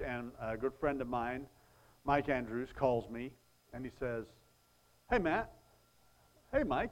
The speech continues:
how's it going?" "So you love me, huh?" "Huh? What?" "Yeah, you, uh, you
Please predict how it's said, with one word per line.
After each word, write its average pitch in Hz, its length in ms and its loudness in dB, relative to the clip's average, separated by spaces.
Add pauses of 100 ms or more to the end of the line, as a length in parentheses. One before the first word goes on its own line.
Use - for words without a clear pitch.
how's 156 180 -6
it - 80 -14
going?" 117 280 -8 (1200)
"So 175 80 2
you 151 200 4
love 190 320 6
me, 104 240 -8
huh?" 143 220 -4 (2250)
"Huh? 165 220 2 (1300)
What?" - 320 -2 (1000)
"Yeah, 214 300 2
you, 143 400 0
uh, 127 240 2
you 123 80 -8